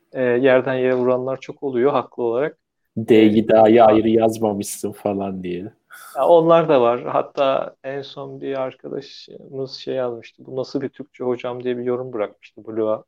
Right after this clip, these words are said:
Speaker 1: falan.
Speaker 2: Hı hı.
Speaker 1: E, <laughs> yani şimdi düşününce tabii şöyle, e, bir şey var. E, nasıl diyeyim? Şimdi öğrendiğimiz şeyleri düşünecek olursak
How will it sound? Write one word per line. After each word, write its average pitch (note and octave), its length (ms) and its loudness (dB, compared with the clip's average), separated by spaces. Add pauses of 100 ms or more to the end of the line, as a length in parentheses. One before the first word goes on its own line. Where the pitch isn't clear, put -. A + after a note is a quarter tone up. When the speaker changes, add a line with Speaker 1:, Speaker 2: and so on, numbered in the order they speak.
Speaker 1:
falan. B2 360 -8 (380)
Speaker 2:
Hı A#2+ 40 -12
hı. B2+ 240 -14
Speaker 1:
E, C#3 220 8 (760)
<laughs> - 260 -2 (460)
yani D3+ 340 -4
şimdi F3 280 -8
düşününce G#3+ 480 -10
tabii G#3 340 -2 (160)
şöyle, A3 640 0 (640)
e, C#3+ 640 0
bir - 60 -14
şey F3+ 300 0
var. - 380 -2 (240)
E, - 40 -20 (500)
nasıl D3 320 -10
diyeyim? D#3 180 -10 (580)
Şimdi G#3 500 0 (840)
öğrendiğimiz F#3 600 2
şeyleri G3 440 -4
düşünecek F#3 500 -6
olursak G3+ 560 -8